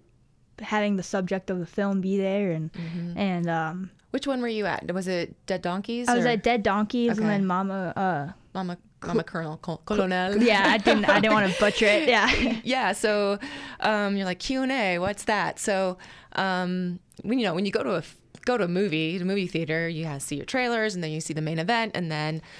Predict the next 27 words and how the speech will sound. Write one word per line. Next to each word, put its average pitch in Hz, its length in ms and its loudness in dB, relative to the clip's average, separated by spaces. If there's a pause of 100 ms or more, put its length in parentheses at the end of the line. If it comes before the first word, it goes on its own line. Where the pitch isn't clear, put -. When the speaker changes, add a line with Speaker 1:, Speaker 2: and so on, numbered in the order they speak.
(140)
Speaker 2:
the - 60 -10
credits 233 400 -2
roll, 214 300 2
and 196 60 -2
before 185 240 -4
the 196 80 -4
credits 185 300 -6
are 180 40 -2
even 160 220 -4
finished 233 340 -2
rolling, 202 300 0
you're 165 140 -2
up 165 140 -2
and 165 100 -4
you're 160 100 0
out 147 140 -4
of 143 60 -6
the 143 60 -10
theater 151 360 -4
and 143 120 -4
you're 151 100 -4
on 143 120 -4
with 135 140 -8
your 143 100 -2
life. 135 320 -4 (640)
The, 185 400 2
um, 180 300 -2